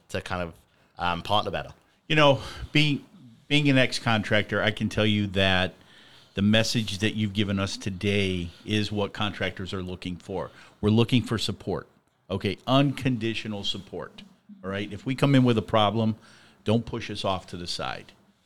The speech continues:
Speaker 2: okay? If we come in and we wanna share a good story with you,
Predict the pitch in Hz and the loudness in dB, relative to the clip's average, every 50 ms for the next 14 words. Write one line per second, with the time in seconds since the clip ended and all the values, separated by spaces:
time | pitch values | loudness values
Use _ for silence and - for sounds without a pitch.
0 | _ - 98 - 110 104 95 - - 113 - - 123 120 117 113 117 120 120 120 | _ -8 -4 0 0 0 0 0 0 0 2 2 4 4 6 6 6 6 4 2
1 | 113 - - - - 104 104 107 110 107 110 101 98 98 - - 113 110 110 113 | 0 -2 -8 -10 -4 0 2 2 2 2 2 0 0 0 0 0 2 2 4 2
2 | 107 - - 104 85 90 110 113 110 - - - 117 120 120 117 117 117 113 - | 2 0 -4 -6 -2 0 0 0 0 -4 -6 -6 -4 -4 -4 -4 -4 -6 -6 -6
3 | 123 123 123 123 | -6 -6 -6 -8